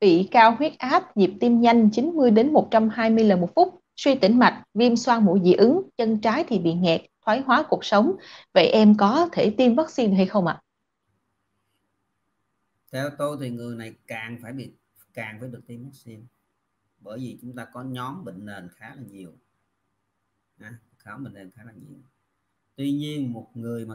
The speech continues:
Speaker 2: cao huyết áp cộng với mạch nhanh thì chúng ta phải đi khám bệnh về lâu về dài đó, chứ không phải là cái đợt tiêm này. Bởi vì mình có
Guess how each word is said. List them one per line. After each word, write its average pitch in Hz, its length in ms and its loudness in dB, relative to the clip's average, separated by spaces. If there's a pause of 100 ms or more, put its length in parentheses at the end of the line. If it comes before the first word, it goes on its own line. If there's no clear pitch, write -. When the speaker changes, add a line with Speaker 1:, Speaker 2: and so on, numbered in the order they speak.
(120)
Speaker 2:
cao 135 200 -8
huyết 160 200 -12
áp 156 320 -16
cộng 104 200 -16
với 131 80 -12
mạch 127 240 -14
nhanh 131 340 -12 (800)
thì 110 120 -20
chúng 127 160 -18
ta 120 280 -16
phải 107 340 -16
đi 135 240 -14
khám 135 180 -14
bệnh 92 260 -18 (680)
về 104 120 -18
lâu 110 180 -14
về 113 120 -16
dài 101 340 -16
đó, 113 80 -18
chứ - 360 -20
không 120 60 -18
phải 117 100 -20
là 95 80 -18
cái 110 120 -20
đợt 95 240 -20
tiêm 104 220 -20
này. 87 160 -20 (840)
Bởi 98 220 -18
vì 104 320 -20
mình 95 240 -20
có 131 220 -14